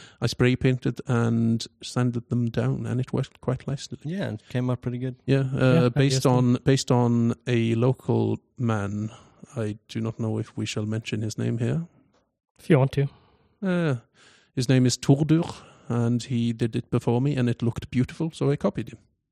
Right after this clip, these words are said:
Speaker 3: Yeah.
Speaker 1: Yep, it's not my original idea.
Speaker 3: No, that's something I also think I should try printing when I get my printer back
Speaker 1: Yeah.
Speaker 3: up. Looks pretty cool.
Speaker 1: Yeah, especially when you sand, uh, when you spray paint it and sand it down,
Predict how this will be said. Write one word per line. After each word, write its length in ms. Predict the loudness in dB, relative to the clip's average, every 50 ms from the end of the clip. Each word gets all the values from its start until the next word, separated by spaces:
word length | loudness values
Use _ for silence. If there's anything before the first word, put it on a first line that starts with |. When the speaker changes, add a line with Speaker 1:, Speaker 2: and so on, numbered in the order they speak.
| _ _
Speaker 3:
Yeah. 120 | -6 -6 -6 -6 _ _ _ _ _
Speaker 1:
Yep, 140 | -4 -4 -4 _ _ _ _ -10 -8
it's 140 | -4 0 0
not 160 | 0 0 2
my 140 | 0 0 0 0
original 440 | 0 -2 -4 -6 -4 -4 -2 -2 -2
idea. 280 | -2 -4 -6 -8 -12 -16 _ _ _ _ _ _ _ _ -2
Speaker 3:
No, 160 | 0 0 0 -4 -6 -4
that's 180 | -2 -2 -2 -2
something 320 | -4 -4 -4 -2 -2 0
I 140 | 0 2 2
also 480 | 2 2 2 0 0 0 0 2 0
think 260 | 0 -2 -6 -8 -8 -8
I 60 | -8
should 200 | -8 -8 -8 -6
try 280 | -2 -2 -2 -2 -4 -6 -4
printing 440 | -2 -2 -2 0 0 -2 -2 0 0
when 120 | 0 0 -2
I 100 | -2 -2
get 120 | -4 -4
my 140 | -6 -6 -6
printer 280 | -6 -6 -6 -6 -6
back 240 | -6 -6 -6 -6 -6
Speaker 1:
Yeah. 60 | -6
Speaker 3:
up. 160 | -8 -10 -14 -20 -20 _ _ _ _ _ _ _ _ _ _ _ _ _ _ _ _ _ _ _ _ _ _ _
Looks 200 | -10 -10 -10 -10
pretty 280 | -12 -10 -8 -8 -8 -8
cool. 640 | -10 -12 -12 -12 -12 -14 -18 -20 -20 -20 -20 _ -6 -4
Speaker 1:
Yeah, 280 | -2 0 0 0 -2 -4
especially 460 | -2 0 2 2 4 4 4 6 6
when 180 | 6 6 6 6
you 80 | 4
sand, 500 | 2 2 0 2 2 2 2 0 0 -2
uh, 400 | -2 -2 0 0 0 0 2 2
when 360 | 2 2 0 0 2 2 2 2
you 180 | 2 2 0 0
spray 260 | 0 0 0 0 2
paint 280 | 2 2 0 0 0
it 80 | -2 -2
and 160 | 0 0 -2
sand 220 | -2 0 0 0 0
it 80 | 0
down, 340 | -2 0 0 0 0 0